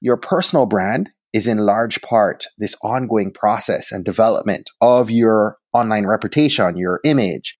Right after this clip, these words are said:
and the promise you're making to those that you interact with and influence on a day-to-day basis. And it's also derived from who you are, who you want to be, and who people perceive you to be. Now, in twenty eighteen,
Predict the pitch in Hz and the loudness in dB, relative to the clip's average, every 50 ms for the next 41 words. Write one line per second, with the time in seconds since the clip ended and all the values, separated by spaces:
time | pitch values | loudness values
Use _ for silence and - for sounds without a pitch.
0 | _ - 107 104 104 - - - 185 202 202 160 117 - - - 110 101 107 110 | _ -4 -2 -2 -2 -4 -8 -6 -4 -2 -2 -2 -2 -2 -2 -2 0 0 2 0
1 | 113 104 107 107 101 - 107 92 101 98 98 95 - - 95 - 98 - 104 110 | 0 0 -2 -2 -2 0 0 2 4 4 2 2 2 -2 -2 -2 -2 -2 -2 -2
2 | 113 - 113 101 104 104 104 104 - 95 87 87 92 - 104 87 - - 123 113 | 0 0 2 2 2 2 0 -4 -6 -6 -4 -4 -4 -4 -6 -4 -2 -2 -2 -2
3 | - - 110 98 92 90 - - - - - 98 98 95 95 92 85 98 98 98 | 0 0 0 0 0 -2 -6 -8 -10 -6 -2 -2 0 0 0 0 0 0 -2 -2
4 | - - 92 90 90 87 90 95 92 92 - - - - - - _ _ _ - | -2 -2 -2 -2 0 0 0 0 -2 -2 -6 -8 -10 -10 -12 -12 _ _ _ -4
5 | 120 120 120 117 - - - - 123 131 143 - 180 156 147 127 107 92 90 85 | -2 -2 -2 -4 -6 -4 -2 0 0 0 0 0 2 2 2 4 2 2 2 0
6 | 87 82 - - - _ _ - - 117 104 98 - 139 156 165 175 151 127 117 | -2 -6 -12 -16 -20 _ _ -8 -4 -4 -4 -4 -4 -6 -4 -2 0 2 4 4
7 | 107 98 104 123 127 135 147 143 143 131 120 123 - - - - 107 110 107 101 | 4 4 2 0 -2 -4 -4 -2 0 0 0 0 0 -2 -6 -10 -8 -6 -6 -6
8 | 104 113 123 107 - - 147 135 - 131 123 110 107 - - - 131 123 - - | -4 -6 -6 -8 -8 -8 -10 -6 -2 0 0 0 0 -2 -4 -4 -4 -4 -4 -6
9 | - 180 190 202 190 170 127 113 104 - 107 - 80 62 52 _ _ _ _ _ | -4 -2 0 0 0 0 0 -2 -2 -4 -6 -6 -8 -10 -16 _ _ _ _ _
10 | _ _ - 127 127 127 127 127 - - 139 131 131 - - - 139 139 196 - | _ _ 0 2 4 4 4 4 2 0 -2 -2 -2 -2 -2 -2 -2 -2 -2 -2
11 | 131 123 110 - - 117 110 95 - | -2 -4 -4 -4 -4 -4 -4 -4 -6